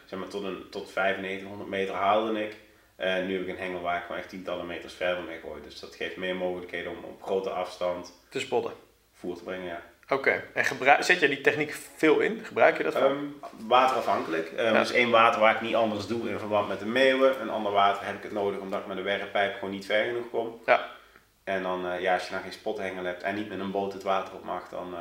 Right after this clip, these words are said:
Speaker 1: kan je duimen gaan draaien.
Speaker 2: En jouw range met die spothengel is dus echt ruim honderd meter plus?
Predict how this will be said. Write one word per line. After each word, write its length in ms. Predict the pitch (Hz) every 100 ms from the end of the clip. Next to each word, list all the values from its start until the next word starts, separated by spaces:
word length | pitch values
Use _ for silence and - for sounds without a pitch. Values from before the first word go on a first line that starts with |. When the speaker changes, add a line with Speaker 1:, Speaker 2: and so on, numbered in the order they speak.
| 85
Speaker 1:
kan 120 | 95
je 40 | 92
duimen 280 | 85 110 113
gaan 100 | 113
draaien. 320 | 104 98 90 - -
Speaker 2:
En 140 | 131
jouw 160 | 139 131
range 380 | 127 147 175 - -
met 140 | 131 131
die 80 | 131
spothengel 560 | 160 156 151 156 160
is 160 | 135 -
dus 120 | 117
echt 260 | - 131 - - _
ruim 300 | - 127 151
honderd 220 | 127 135 120
meter 260 | 123 -
plus? 340 | 123 107 -